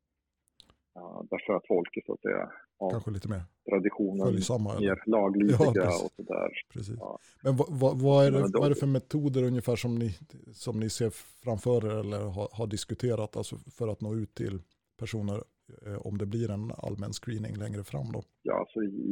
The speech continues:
Speaker 1: i England då sådär, så till exempel så har man ju ställt datatomografen på, på en långtradare och kört ut till små byar,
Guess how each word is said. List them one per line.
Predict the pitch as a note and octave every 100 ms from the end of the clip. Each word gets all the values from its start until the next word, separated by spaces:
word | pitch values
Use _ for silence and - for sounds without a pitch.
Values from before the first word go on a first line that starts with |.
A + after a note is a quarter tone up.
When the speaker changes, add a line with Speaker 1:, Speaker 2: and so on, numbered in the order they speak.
| G#2 G2+ G2+
Speaker 1:
i | A#2 A#2
England | B2+ C#3 B2+ G#2 F#2
då | G2
sådär, | F#2 G2+ F2+ F2+ F2+ F2+ -
så | - G1+ - _ _ -
till | F#2
exempel | - F#2 - F2+ -
så |
har | F2+ G2
man | G2 G2+
ju | F#2+ F#2+ F2+ _ _ _ _
ställt | G#2+ F#2+ -
datatomografen | G#2+ G2+ - - G#2+ G#2+ G#2 - G2+
på, | - G2+ G2 F#2+ F#2 F2+ E2+ _ _ _ _ _ -
på |
en | G2+
långtradare | G2 G2+ F#2 B2 C3 G#2+ G2+ F#2+
och | -
kört | - - B2
ut | G2 -
till | F#2 - _
små | G2
byar, | F2+ G2 F#2 F2+